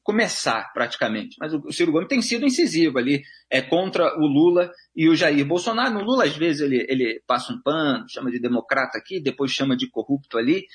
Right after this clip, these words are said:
mas, é, ele tem sido inci-, incisivo contra os candidatos.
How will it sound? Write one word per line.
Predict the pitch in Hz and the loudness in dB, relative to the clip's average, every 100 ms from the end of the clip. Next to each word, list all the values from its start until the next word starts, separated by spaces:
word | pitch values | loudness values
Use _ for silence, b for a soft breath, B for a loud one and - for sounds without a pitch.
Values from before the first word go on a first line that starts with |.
| B B - | B B -2
mas, | 143 170 196 208 - - - _ _ | 2 2 0 0 -2 -2 -6 _ _
é, | 156 170 170 160 156 - - | 2 4 4 2 0 -2 0
ele | 175 185 | 2 2
tem | 196 202 | -2 -4
sido | - 175 | -2 -2
inci-, | 202 196 - | -4 -6 -8
incisivo | 185 170 185 202 | -4 -2 -2 -2
contra | 208 - | -6 -6
os | |
candidatos. | - - 247 160 131 | -4 -2 0 0 0